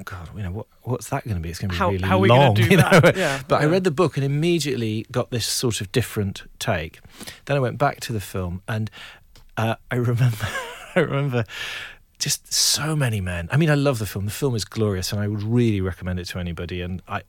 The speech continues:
Speaker 1: you know, it's a delicious thing. You want to go back and savour it again and again 'cause it's so beautiful and so moving. But it is so many men. And there's one bit where, um, the, the equivalent, I suppose, of nasa, you know, nasa headquarters is,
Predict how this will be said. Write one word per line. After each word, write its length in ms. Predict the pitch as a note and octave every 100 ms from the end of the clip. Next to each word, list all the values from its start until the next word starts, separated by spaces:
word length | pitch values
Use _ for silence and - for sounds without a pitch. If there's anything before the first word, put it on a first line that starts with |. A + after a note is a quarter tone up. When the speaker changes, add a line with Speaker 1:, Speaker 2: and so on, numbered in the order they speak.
| _
Speaker 1:
you 100 | -
know, 120 | G#2+ F#2+
it's 160 | -
a 20 |
delicious 640 | F#2+ A2+ G#2+ A#2+ A2+ F2+ -
thing. 100 | G2
You 60 |
want 120 | A2
to 80 | G2+
go 40 | F#2+
back 360 | - G2 -
and 100 | F#2
savour 380 | F#2 G2 F#2 F#2
it 100 | D2+
again 220 | D#2+ F2+ E2+
and 120 | F2
again 240 | F2 E2+
'cause 160 | E2+ F#2
it's 100 | F#2+
so 180 | - F#2+
beautiful 720 | F2+ F#2+ F2+ - - F2+ F2
and 160 | F2 F2
so 280 | - F2+ E2 F2
moving. 460 | G2+ G2+ F2+ E2
But 160 | F#2+ - - - - -
it 140 | C3+ C3
is 240 | A2+ F2+
so 540 | - - - C3 A2 G2+
many 240 | F2+ E2
men. 320 | E2+ E2 D#2+
And 140 | - G#2
there's 160 | G#2+
one 260 | A#2 A#2+ A#2+
bit 220 | A2 F2
where, 340 | G2 F#2+ F#2+ F#2+
um, 200 | F#2+ F2+ - - - -
the, 260 | - G2 F#2+ - -
the 140 | G#2+
equivalent, 640 | F#2+ - C#3 A#2 F#2+ F2
I 80 | G2+
suppose, 480 | F#2 F2 - F#2 F2+
of 80 | F2
nasa, 600 | G2 G#2 F#2 - D#2+ E2
you 120 | E2+
know, 120 | F2
nasa 280 | F#2+ G2+ G2
headquarters 760 | - G2 - - G2 F2+ F#2+ G2+
is, 160 | F#2+